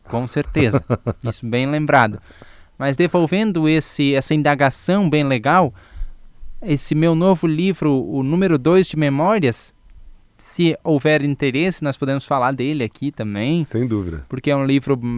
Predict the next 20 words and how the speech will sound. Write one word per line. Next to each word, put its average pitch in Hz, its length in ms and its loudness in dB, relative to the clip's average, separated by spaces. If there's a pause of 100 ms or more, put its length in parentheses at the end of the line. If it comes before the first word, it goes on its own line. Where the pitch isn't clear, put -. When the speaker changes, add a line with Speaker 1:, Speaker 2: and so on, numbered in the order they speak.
(140)
Speaker 1:
bem 175 220 0
leve, 151 640 0 (420)
é 110 120 -6
até 147 200 0
um 156 160 2
livro 151 300 2
não 160 220 4
muito 165 260 0
grande, 123 640 0
um 110 100 -6
livro 127 280 -6
que - 80 -20
ficou 135 760 -2 (480)
Speaker 2:
Uhum. 104 240 -2
Speaker 1:
assim. 156 540 -4 (680)
A 147 80 -6
gente 190 200 -2
sabe 196 220 0
que - 160 -4
hoje 180 460 2